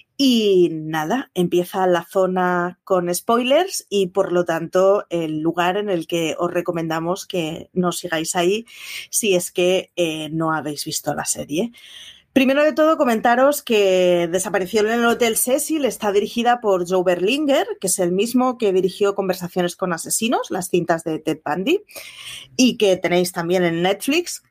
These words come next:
Eh, en este caso, Hotel Cecil fue estrenada el diez de febrero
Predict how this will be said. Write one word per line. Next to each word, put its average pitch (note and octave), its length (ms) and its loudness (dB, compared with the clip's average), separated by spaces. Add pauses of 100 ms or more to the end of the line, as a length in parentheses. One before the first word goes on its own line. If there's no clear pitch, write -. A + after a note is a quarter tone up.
Eh, F#3 580 2
en A3 140 0
este - 160 -2
caso, C4 240 0
Hotel A3 320 0
Cecil A#3+ 540 -2
fue G#3 160 0
estrenada G3 720 2
el E3 240 -2
diez F3+ 220 0
de D#3+ 120 -6
febrero D3 520 0